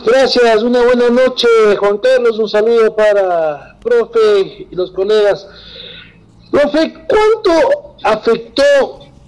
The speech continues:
la salida de jugadores que el año anterior le dieron esa oportunidad de pelear la Sudamericana en la primera etapa y no se ha podido ya quince fechas de encontrar esos reemplazantes ideales? ¿Cómo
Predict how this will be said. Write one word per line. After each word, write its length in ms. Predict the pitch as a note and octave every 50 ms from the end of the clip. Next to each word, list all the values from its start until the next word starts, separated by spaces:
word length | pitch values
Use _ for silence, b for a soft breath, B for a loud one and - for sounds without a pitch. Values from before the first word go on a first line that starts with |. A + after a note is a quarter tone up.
| -
la 180 | - G3 G3+ F#3+
salida 440 | - G3+ G3+ G3+ A3+ B3 C4 B3+ A#3
de 360 | A3+ A3+ G#3+ G#3 G3 F#3+ F3+
jugadores 960 | - - F#3+ F#3+ F#3 G3 A3+ A#3+ A#3+ A#3+ A#3 A3 G#3+ G3 - - - - - -
que 80 | -
el 80 | F#3+ G3+
año 200 | G#3+ A#3 A#3 B3
anterior 380 | A#3 A3+ - G3+ G3 G#3+ A3+ A#3
le 120 | A3+ G#3+
dieron 300 | G3 A3 A3+ A#3 A3+ A3
esa 340 | A3+ G#3+ - G#3+ A3 G#3+ G3+
oportunidad 720 | G3 G3 F#3+ F#3+ F#3 F#3 F#3 F#3 F#3 F#3 F#3+ G#3 A3 A3+ A3
de 100 | A#3+ A#3
pelear 680 | A3+ - F#3 F#3 F#3+ G#3 A3 A3+ A#3+ A#3+ A3 F3+ D#3+ - - - -
la 680 | F#3+ G3+ G3 F#3+ F#3 F3+ F3 E3+ D#3+ D#3 D3 C#3+ C3+
Sudamericana 800 | C3+ - - G3+ G3 G3 F#3+ F#3+ F#3 F3+ F#3 F#3 - G#3 A3 A3
en 40 | A3
la 160 | G#3 G3 F#3+
primera 320 | F#3+ F3+ F#3 F#3 G#3 G#3 G3+
etapa 680 | G3 G3 - A3 A3+ A3 A3 - G3 F#3 E3+ D#3+ D#3 - - _
y 80 | - G#3+
no 140 | A3+ B3+ B3+
se 140 | - A#3+ A#3 A3+ G3+ -
ha 120 | F#3+ G3+
podido 500 | - - G3+ G3+ G3 A#3+ B3+ B3+ A3+ A3
ya 180 | G3+ G#3 G#3 G3+
quince 380 | G#3 - A3 A#3 F#3+ - G3+ F#3+
fechas 420 | - A#3 A#3+ A#3 - A3 G3+ F#3+
de 80 | G3+ G3
encontrar 480 | F#3+ F#3+ F#3+ F#3 - F#3+ G#3+ G#3+ G#3
esos 240 | G#3 F#3+ - G3 G3
reemplazantes 840 | F#3+ F#3+ G3 F3+ D#3+ F#3 F3+ E3+ - G3+ G#3 G#3 G3 G3+ G3+ F#3+ F3+
ideales? 720 | F#3 F#3 F3 F3+ F#3+ G3+ G#3 G3+ G3 F3 D#3 C3+ - - _ _ _ b b b b b b b b b b b b _
¿Cómo 640 | - B3+ C#4 D4 D4+ D#4 D#4 D4+ C#4 - - - -